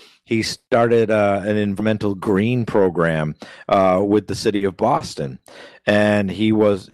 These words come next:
he was earnest in his mission for that.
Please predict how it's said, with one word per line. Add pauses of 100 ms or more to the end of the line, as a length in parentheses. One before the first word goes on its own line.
(200)
he
was
earnest
in
his
mission
for
that.